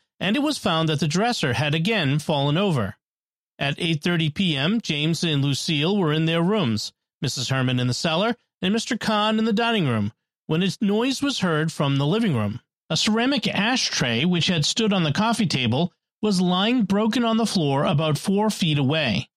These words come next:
At nine P M, both children were in bed, Missus Herman in the dining room and Mister Kahn in the living room, when a globe of the world came bouncing out of the boys' room towards the chair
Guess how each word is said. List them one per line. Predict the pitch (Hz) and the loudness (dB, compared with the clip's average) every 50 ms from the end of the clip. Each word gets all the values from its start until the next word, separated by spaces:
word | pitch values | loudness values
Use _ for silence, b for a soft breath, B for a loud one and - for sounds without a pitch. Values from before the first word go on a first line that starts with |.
| _ _ _ _ _ _ _ _ _ _ _ | _ _ _ _ _ _ _ _ _ _ _
At | - 196 202 202 - | -2 -2 0 0 2
nine | 202 208 220 233 233 220 | 2 2 2 2 2 2
P | - 190 156 | 2 0 2
M, | 127 117 110 104 98 - - | 2 2 2 0 0 -2 -2
both | - 175 196 190 - | -2 0 0 0 0
children | - - 151 135 123 135 151 143 | 0 0 0 0 0 0 0 2
were | 135 131 131 | 2 2 2
in | 139 147 165 | 2 2 2
bed, | 156 214 226 175 117 98 104 - _ _ _ _ _ - | 2 0 0 0 0 0 -2 -4 _ _ _ _ _ -4
Missus | 214 208 - 214 190 - | -2 0 0 0 0 0
Herman | 190 196 190 185 190 214 240 240 | 2 2 2 2 2 2 0 2
in | 233 190 180 | 2 2 2
the | 185 | 2
dining | 165 165 160 151 156 151 151 | 2 0 0 0 0 2 2
room | 170 202 233 247 - - _ _ _ - | 2 2 2 0 -2 -4 _ _ _ -2
and | 170 180 202 | 0 0 0
Mister | 240 226 - - 254 | 0 0 0 -2 -2
Kahn | - - 214 175 156 147 151 165 180 | 0 0 0 0 0 0 0 0 0
in | - 170 147 143 | 0 0 0 2
the | 151 | 2
living | 170 214 269 277 254 175 139 | 2 2 2 0 0 2 2
room, | 120 117 120 143 147 - _ _ _ _ _ | 2 2 0 0 -2 -4 _ _ _ _ _
when | 190 196 214 | -2 0 0
a | 196 | 0
globe | 156 - 233 247 262 277 277 | 0 0 0 0 2 2 2
of | 302 262 | 0 0
the | 302 277 | 2 2
world | 226 208 160 151 151 156 147 | 2 2 2 2 0 0 0
came | - 175 165 151 135 | 0 0 2 0 0
bouncing | - 180 190 220 247 233 - 247 220 208 | 0 0 0 0 0 0 0 0 0 2
out | 208 208 | 2 2
of | 196 185 | 2 2
the | 185 156 | 0 0
boys' | 147 190 208 233 247 220 156 135 | 2 2 2 2 2 2 2 2
room | 131 123 127 139 | 2 2 2 2
towards | 147 175 180 190 208 220 208 - | 2 2 2 2 2 0 0 0
the | 285 262 | 0 0
chair | 208 - - 202 156 135 131 139 147 - | 0 0 0 0 0 2 2 0 0 -4